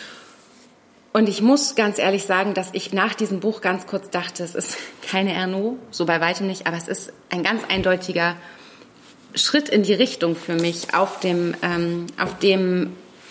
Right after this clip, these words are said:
ähm, was, äh, deutsche Autorinnen gerade schreiben können. Es ist nicht der Versuch, Ernaux zu sein, aber es ist mit ähnlichen Mitteln gearbeitet. Und zwar erzählt eine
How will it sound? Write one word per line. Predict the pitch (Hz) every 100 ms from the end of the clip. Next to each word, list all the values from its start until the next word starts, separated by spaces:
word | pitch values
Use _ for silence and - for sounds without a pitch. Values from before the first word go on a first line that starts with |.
| -
ähm, | 180 170 170 165 165 - - - - -
was, | 175 -
äh, | - 175
deutsche | - 180 180 -
Autorinnen | 160 - 202 185 170 165 165 170 - - - - - -
gerade | 170 170
schreiben | - - 165 160 147
können. | - 156 151
Es | -
ist | 170 - - - - _ - -
nicht | 202 254 240
der | 214
Versuch, | 208 190 190
Ernaux | 175 175 175 -
zu | 170
sein, | 165 185 302 427 - - - - - - - -
aber | 196 220 226 -
es | 175 -
ist | 196 - 185
mit | 180 - -
ähnlichen | 233 220 220 185
Mitteln | 180 185 180 180 175 - - -
gearbeitet. | 156 160 170 160 160 170 -
Und | 170 170
zwar | 175 190 214 214 - - - - - -
erzählt | 185 247 285 294
eine | 190 190 180